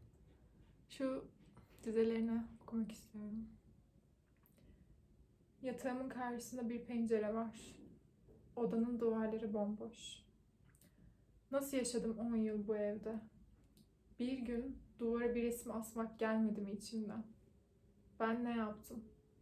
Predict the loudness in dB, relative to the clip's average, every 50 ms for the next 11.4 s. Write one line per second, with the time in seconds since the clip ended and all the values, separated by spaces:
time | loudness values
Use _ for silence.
0 | -20 -20 -20 -20 -20 -20 -20 -20 -20 -20 -20 -20 -20 -20 -20 -20 -20 -20 -20 -20
1 | -20 -20 -20 -18 -16 -8 -4 -2 0 2 2 4 4 4 2 2 0 0 0 0
2 | 0 0 0 0 -2 -2 0 0 0 2 0 -2 -4 -8 -14 -18 -20 -20 -20 -20
3 | -20 -20 -20 -20 -20 -20 -20 -20 -18 -14 -8 -8 -6 -6 -6 -6 -8 -6 -2 -2
4 | 0 0 0 0 0 -2 0 0 2 2 2 2 2 0 -2 -2 -4 -4 2 2
5 | 4 4 4 2 2 0 0 -2 -4 -6 -10 -14 -18 -20 -20 -20 -20 -20 -20 -20
6 | -20 -20 -20 -18 -16 -16 -14 -10 -10 -8 -8 -8 -6 -6 -8 -6 -6 -2 0 2
7 | 2 4 4 4 2 2 2 0 0 -2 -2 -4 -6 -10 -14 -20 -20 -20 -20 -20
8 | -20 -20 -20 -20 -20 -20 -20 -20 -20 -20 -20 -20 -20 -18 -18 -16 -16 -16 -16 -18
9 | -20 -20 -20 -20 -20 -20 -20 -20 -20 -20 -20 -20 -20 -20 -20 -20 -20 -20 -20 -20
10 | -20 _ -20 -20 -20 -20 -20 -20 -20 -20 -20 -20 -20 -20 -18 -12 -4 0 0 0
11 | 2 2 4 6 6 6 4 2